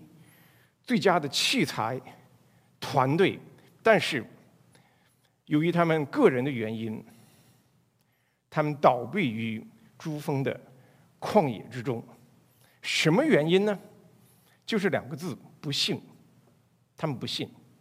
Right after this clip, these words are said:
他们不信珠峰的危险，他们不信向导，他们不信只有一个时刻才可以登峰，他们不信只有这一条路，只有一条路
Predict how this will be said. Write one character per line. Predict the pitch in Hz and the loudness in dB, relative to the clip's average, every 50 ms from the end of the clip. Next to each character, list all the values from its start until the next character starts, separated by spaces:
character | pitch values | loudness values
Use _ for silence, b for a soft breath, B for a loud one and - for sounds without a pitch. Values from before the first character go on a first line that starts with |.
| _ b b b b b b b b b - | _ b b b b b b b b b -4
他 | - 208 | -2 0
们 | 220 220 175 | 0 0 0
不 | - - 165 208 | -2 -4 -2 -2
信 | 214 - - 311 190 110 - - - - b b b b b b b b b b b b b b b b b b _ | 0 0 2 2 0 0 -2 -8 -16 -20 b b b b b b b b b b b b b b b b b b _
珠 | - 196 | -6 -6
峰 | 190 170 190 190 | -4 -2 -2 -2
的 | 175 147 | -2 -2
危 | 135 156 185 185 180 | 0 0 0 0 0
险， | 165 - - - - - - - _ _ _ _ - | -2 -2 -4 -6 -8 -14 -20 -20 _ _ _ _ 0
他 | - 220 | 2 4
们 | 220 233 220 190 - - | 4 4 4 2 -2 -6
不 | 170 202 | -4 -2
信 | 247 - - 311 196 127 - - - - - - _ b b b b b b b b b b b | 0 2 2 2 2 0 -2 -10 -20 -20 -20 -20 _ b b b b b b b b b b b
向 | - - - - 151 160 208 | -10 -2 2 4 4 6 4
导， | 208 - 92 - - - - - - - | 4 2 0 -4 -12 -20 -20 -20 -20 -6
他 | - 214 | -4 0
们 | 233 247 233 160 | 0 2 0 0
不 | - 185 240 | -2 -4 -2
信 | 226 - 269 180 147 127 | 0 2 2 0 0 -2
只 | - 226 254 | 0 2 2
有 | 208 165 170 | 2 2 2
一 | 202 254 302 | -2 -4 0
个 | 277 339 240 | 2 2 2
时 | - - 185 202 | 2 0 -2 -2
刻 | - - 226 - - - B B B B B B | 0 0 0 -2 -2 -6 B B B B B B
才 | - - - 185 | -2 0 2 2
可 | 190 - 196 | 2 2 -2
以 | 160 120 | -2 -2
登 | - - 190 175 185 | 2 2 2 2 4
峰， | - 165 160 151 - | 0 -2 -2 -4 -4
他 | - 180 | -4 -2
们 | 214 208 | -2 -2
不 | 165 226 240 | 0 -2 -2
信 | - 294 233 - | 0 0 -2 -2
只 | - 269 | 0 0
有 | 254 175 135 - - | 0 0 0 -2 -6
这 | - 349 359 | -6 -4 -2
一 | 294 196 165 | -2 -2 -4
条 | - - - 143 170 | -4 -4 -4 -2 -2
路， | 196 190 127 | -2 -4 -6
只 | - - 254 | -6 -4 -2
有 | 277 208 - - | -2 -2 -2 -2
一 | 262 277 | -6 -6
条 | - - - 165 160 | -2 0 2 2 2
路 | 175 190 135 - | 2 0 -2 -4